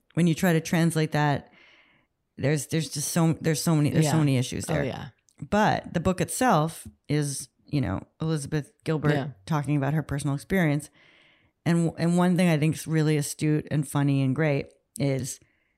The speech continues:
Speaker 1: you know, so it's Eat, Pray, Live. It's like, uh, whatever. The sec-, pray is, is her. She goes to an ashram and,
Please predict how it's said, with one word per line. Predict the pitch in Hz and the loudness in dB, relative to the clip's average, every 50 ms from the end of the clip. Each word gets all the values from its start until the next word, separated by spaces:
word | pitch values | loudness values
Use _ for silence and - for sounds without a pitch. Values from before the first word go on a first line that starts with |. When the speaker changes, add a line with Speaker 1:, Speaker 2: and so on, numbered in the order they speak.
| _ _ _ | _ _ _
Speaker 1:
you | - 151 | -6 -4
know, | 143 - | -4 -4
so | 156 - 127 | -4 -6 -6
it's | 143 - | -6 -4
Eat, | - 160 151 | -6 -6 -2
Pray, | - 165 160 151 | -2 0 0 2
Live. | 147 143 143 127 | 2 0 0 0
It's | 139 139 - | -2 -4 -4
like, | 127 110 - - - _ _ _ _ _ _ _ - | -6 -6 -6 -8 -14 _ _ _ _ _ _ _ -8
uh, | - - 101 85 82 - - - - - - | -6 -6 -4 -4 -6 -8 -8 -10 -12 -16 -8
whatever. | - - 165 143 139 - | -6 -2 -2 -2 -2 -2
The | 139 | -4
sec-, | 143 - 202 190 - - - | -2 -2 -2 -2 -4 -4 -4
pray | - - 202 180 170 160 151 143 | 0 2 2 4 4 2 2 0
is, | 151 147 139 - - | -2 -2 -4 -6 -6
is | 143 151 139 123 | -6 -4 -4 -2
her. | 160 165 160 143 | 0 0 0 0
She | 135 - | -2 -4
goes | - 120 - - | -4 -4 -4 -2
to | - 147 | -4 -4
an | - | -2
ashram | - 147 151 151 - - 160 156 151 147 147 147 147 139 | -2 -2 -2 -2 -2 -2 0 0 2 2 2 2 0 0
and, | 131 - - | -2 -4 -8